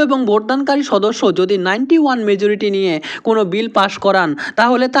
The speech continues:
আইনে পরিণত হবে। কেন নাইনটি ওয়ান? কারণ একশো আশির অর্ধেক হচ্ছে নাইনটি প্লাস ওয়ান হচ্ছে নাইনটি ওয়ান। তাহলে সিম্পল মেজরিটি কি? উপস্থিত ও ভোটদানকারী সদস্যদের পঞ্চাশ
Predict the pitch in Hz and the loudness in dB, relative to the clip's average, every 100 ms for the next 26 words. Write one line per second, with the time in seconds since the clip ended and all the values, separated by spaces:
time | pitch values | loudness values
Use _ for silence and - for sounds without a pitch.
0 | 240 185 180 180 165 165 160 147 135 135 | 0 0 0 0 0 0 -2 -2 -2 0
1 | 220 262 285 285 269 294 339 - - - | 0 2 0 -2 0 0 -2 -6 -10 0
2 | 208 220 - 214 247 - 339 - 190 226 | 0 0 0 -2 -2 -2 -4 0 0 0
3 | - 311 254 190 202 190 285 269 196 202 | 0 -2 0 0 0 0 0 0 -2 0
4 | 165 160 185 185 277 - 160 151 151 143 | -2 -2 -4 -2 -4 0 0 0 -2 -2
5 | 143 294 262 131 123 131 127 123 - - | -2 -4 -4 -4 -4 -4 -4 -4 -8 -2
6 | 226 254 285 269 240 294 277 277 294 285 | 2 2 2 0 -2 0 0 2 0 0
7 | 302 330 254 269 262 294 247 196 202 226 | 0 0 2 0 0 0 0 0 -2 -2
8 | 226 233 226 202 180 190 214 277 370 - | 0 -2 0 -2 -2 -2 2 2 2 -4
9 | - - 285 277 277 | -8 0 0 2 -2